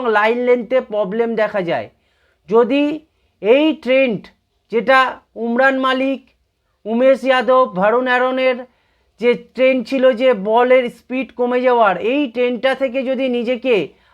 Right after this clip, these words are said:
আলাদা রেখে যদি মায়াঙ্ক যাদব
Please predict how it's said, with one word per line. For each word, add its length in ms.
আলাদা 520
রেখে 380
যদি 300
মায়াঙ্ক 480
যাদব 380